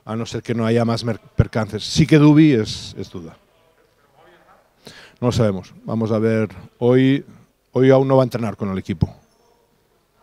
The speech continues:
¿Eh? Eh, y, y vamos a ver.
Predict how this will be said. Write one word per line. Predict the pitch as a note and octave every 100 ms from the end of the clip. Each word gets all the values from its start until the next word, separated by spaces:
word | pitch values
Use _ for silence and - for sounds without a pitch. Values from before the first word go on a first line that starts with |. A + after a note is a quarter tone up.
| -
¿Eh? | A#2+ - - G2+ _ _ _ _ _ _
Eh, | B2 B2 G#2+ G2+ F#2+ F2+ F2+
y, | A2
y |
vamos | G#2 A2+
a | G#2
ver. | F2+